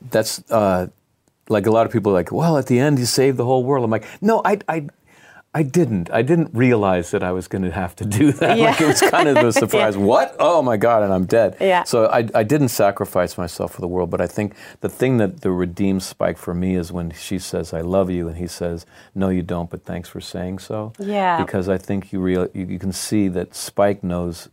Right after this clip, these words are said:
Speaker 1: that he's not good enough for her.
Speaker 2: Yeah.
Speaker 1: He's, he, he's gotten a soul, and he, and with the soul now he can realize, "Oh, I'm w-,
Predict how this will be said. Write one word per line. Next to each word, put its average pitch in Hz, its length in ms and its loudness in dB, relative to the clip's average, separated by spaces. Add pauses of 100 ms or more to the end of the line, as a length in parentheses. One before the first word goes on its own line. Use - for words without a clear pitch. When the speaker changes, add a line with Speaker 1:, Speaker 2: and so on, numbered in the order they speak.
(340)
Speaker 1:
that 92 120 -6
he's 90 200 -6
not 85 200 -4
good 85 140 -6
enough 82 200 -8
for - 160 -14
her. 92 260 -12 (120)
Speaker 2:
Yeah. 180 280 -2 (180)
Speaker 1:
He's, 95 180 -6 (100)
he, 110 140 -6
he's 95 340 -4
gotten 104 380 2
a 98 40 -6
soul, 80 540 -8 (600)
and 92 260 -6
he, 92 220 -8
and 92 220 -6
with 104 200 0
the 98 80 -6
soul 87 280 -4
now 87 200 -4
he 90 100 -4
can 85 160 -8
realize, 85 480 -6
"Oh, 87 320 -8
I'm 101 240 -6
w-, 78 400 -10